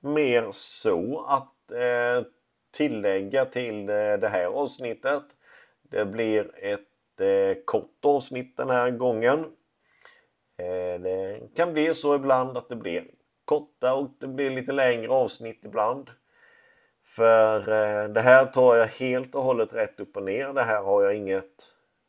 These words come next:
nedskrivet som jag kan läsa. Jag har inget manus till detta, som sagt.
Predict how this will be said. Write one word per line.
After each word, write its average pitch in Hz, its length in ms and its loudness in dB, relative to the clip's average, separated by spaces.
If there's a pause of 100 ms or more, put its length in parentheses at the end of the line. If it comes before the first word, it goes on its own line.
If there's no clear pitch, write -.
(280)
nedskrivet 107 1120 0
som 143 160 -8
jag 131 160 -4
kan 131 140 -4
läsa. 123 440 -2
Jag 120 100 -2
har 107 80 0
inget 104 220 -6
manus 110 640 -4
till 131 120 -8
detta, 131 240 -6
som 127 160 -12
sagt. 131 280 -2